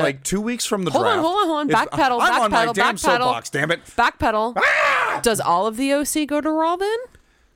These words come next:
Speaker 2: They were drafted together.
Speaker 1: I don't know.
Speaker 2: So if A J Styles wins the Raw, the
Speaker 1: They only go,
Speaker 2: heavyweight
Speaker 1: they only
Speaker 2: championship,
Speaker 1: go
Speaker 2: which is
Speaker 1: if
Speaker 2: supposed to be on Raw,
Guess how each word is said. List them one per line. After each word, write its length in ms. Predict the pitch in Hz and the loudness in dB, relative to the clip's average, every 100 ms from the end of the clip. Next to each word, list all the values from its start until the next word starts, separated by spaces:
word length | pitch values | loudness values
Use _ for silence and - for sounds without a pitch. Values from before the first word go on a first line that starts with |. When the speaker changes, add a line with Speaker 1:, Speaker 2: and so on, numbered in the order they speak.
| _ _ _ | _ _ _
Speaker 2:
They 120 | 196 | -2
were 100 | 180 | 0
drafted 440 | 165 165 269 - 302 | 0 0 0 -2 -4
together. 500 | 208 180 185 214 285 | 0 -2 -2 -4 -4
Speaker 1:
I 120 | 139 | -4
don't 160 | 196 113 | -4 -2
know. 260 | 117 180 - | -4 -4 -2
Speaker 2:
So 180 | 262 | 0
if 260 | 220 208 214 - | 0 -2 -2 -2
A 120 | 240 | -2
J 140 | 269 | -2
Styles 380 | 277 277 240 196 | -2 0 0 -2
wins 480 | 180 190 294 294 294 | -2 -2 0 0 -2
the 100 | 240 | -2
Raw, 320 | 214 233 247 240 | 0 0 0 -2
the 240 | 214 214 | 0 2
Speaker 1:
They 80 | 202 | 2
only 160 | 165 196 | 0 0
go, 40 | 247 | 0
Speaker 2:
heavyweight 360 | 311 302 294 | 0 0 -2
Speaker 1:
they 140 | - 156 | -2 0
only 120 | 180 202 | 0 0
Speaker 2:
championship, 120 | 165 190 | 0 2
Speaker 1:
go 100 | 143 | 2
Speaker 2:
which 140 | 139 | 0
is 80 | 127 | 0
Speaker 1:
if 40 | 120 | 0
Speaker 2:
supposed 280 | 196 208 220 | 0 -2 -2
to 60 | 254 | -4
be 120 | 277 | -2
on 180 | 285 294 | -2 0
Raw, 440 | 311 285 160 139 | 0 2 0 -4